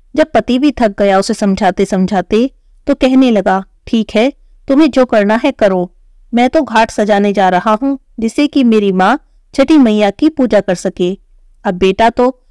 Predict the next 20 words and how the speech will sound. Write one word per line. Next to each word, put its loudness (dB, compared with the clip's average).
घाट 0
सजाने 0
चला 0
जाता 0
है -2
और 2
घाट 0
सजाने 0
में 2
जुट -2
जाता 0
है, -2
अपनी -2
माँ 0
की -2
पूजा -2
में 0
मदद 2
करता -2
है। -2